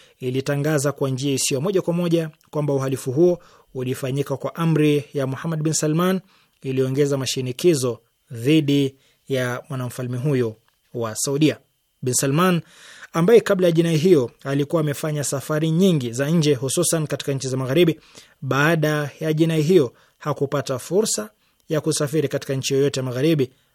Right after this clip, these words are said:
bali alisafiri katika baadhi ya nchi za Kiarabu, tena kwa muda mfupi tu. Nchi pekee isiyo ya Kiarabu ambayo bin Salman aliitembelea katika kipindi hiki ilikuwa Uturuki, ambayo ilifanyika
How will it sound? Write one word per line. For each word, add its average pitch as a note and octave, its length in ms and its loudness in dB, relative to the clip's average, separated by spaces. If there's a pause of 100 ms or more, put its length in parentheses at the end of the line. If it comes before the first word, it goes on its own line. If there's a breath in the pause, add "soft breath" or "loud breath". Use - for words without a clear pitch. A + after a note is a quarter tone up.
(100)
bali C#3 400 2 (340 soft breath)
alisafiri B2+ 580 -4
katika B2+ 280 -8
baadhi D3 580 0 (320 soft breath)
ya D3 160 0
nchi E3 180 -2
za D#3+ 160 0
Kiarabu, D#3 520 -2 (320)
tena C3+ 320 0
kwa B2 160 -8
muda B2 220 -6
mfupi D3 360 -6
tu. A3 240 0 (1400 soft breath)
Nchi A3+ 260 2
pekee G3 340 8
isiyo F3+ 220 6
ya F3 40 6
Kiarabu D#3+ 340 2
ambayo D#3 220 4
bin D3+ 120 0
Salman D#3+ 540 -2
aliitembelea E3 640 2
katika C3+ 240 -4
kipindi C3+ 320 -4
hiki F3 440 2 (320)
ilikuwa D#3 360 2
Uturuki, C3 480 -2
ambayo C#3 360 2 (680 soft breath)
ilifanyika C3 920 -2